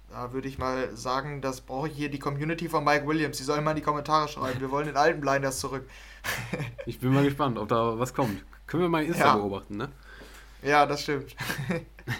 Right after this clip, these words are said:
Speaker 1: Ähm, ja, dann sind wir, würde ich sagen, mit unseren Tracks durch, ähm,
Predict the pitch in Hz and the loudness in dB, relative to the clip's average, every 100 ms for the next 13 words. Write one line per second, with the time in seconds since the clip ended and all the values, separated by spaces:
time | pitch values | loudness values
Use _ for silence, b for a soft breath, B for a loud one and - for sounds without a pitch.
0 | - 165 175 B B B B - 143 143 | -8 -10 -10 B B B B 0 4 4
1 | 147 160 214 165 151 190 214 165 170 165 | 4 8 10 10 4 2 2 2 0 2
2 | 165 185 170 165 160 156 - 165 170 - | 2 2 0 0 0 0 2 2 2 -2
3 | 190 220 214 - 139 151 156 160 | 0 0 -4 -6 -2 0 0 -2